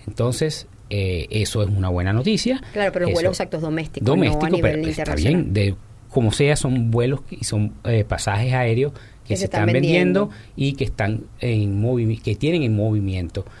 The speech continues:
Speaker 1: la economía.
Speaker 2: Así
Speaker 1: Así
Speaker 2: es.
Speaker 1: que, eh, vamos bien, como se lo vengo diciendo. Muchos no me creen, muchos piensan que Luis,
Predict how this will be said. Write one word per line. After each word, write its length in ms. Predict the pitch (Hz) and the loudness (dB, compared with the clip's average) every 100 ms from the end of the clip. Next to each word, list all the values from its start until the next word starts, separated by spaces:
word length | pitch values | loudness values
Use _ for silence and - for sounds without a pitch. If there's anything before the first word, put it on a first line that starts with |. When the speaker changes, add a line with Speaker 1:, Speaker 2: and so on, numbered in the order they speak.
| - | -6
Speaker 1:
la 160 | 107 92 | -2 -2
economía. 500 | - 85 73 71 - - | -2 -4 -2 -4 -8 -14
Speaker 2:
Así 200 | - - | -12 -6
Speaker 1:
Así 140 | - - | -6 -6
Speaker 2:
es. 40 | |
Speaker 1:
que, 440 | - 110 104 92 78 - - - | -2 0 2 -2 -6 -14 -18 -4
eh, 340 | 110 92 80 82 | -2 0 -2 -2
vamos 280 | 87 104 127 | -2 0 0
bien, 240 | 156 170 | 0 0
como 180 | 196 127 | -4 -6
se 120 | 98 | -6
lo 100 | 76 | -6
vengo 180 | 73 98 | -4 -2
diciendo. 480 | 139 139 151 165 180 - - - - - - | -2 -2 -2 -2 -6 -8 -20 -20 -20 -20 -10
Muchos 260 | 101 98 110 | -8 -2 -2
no 80 | 120 | 0
me 140 | 117 | -2
creen, 420 | 120 135 151 156 147 | -2 0 -2 -4 -6
muchos 320 | 113 101 107 | -6 -4 -6
piensan 380 | - 110 101 110 | -2 -2 -2 -6
que 180 | 123 98 | -4 -2
Luis, 320 | 92 98 | -2 -2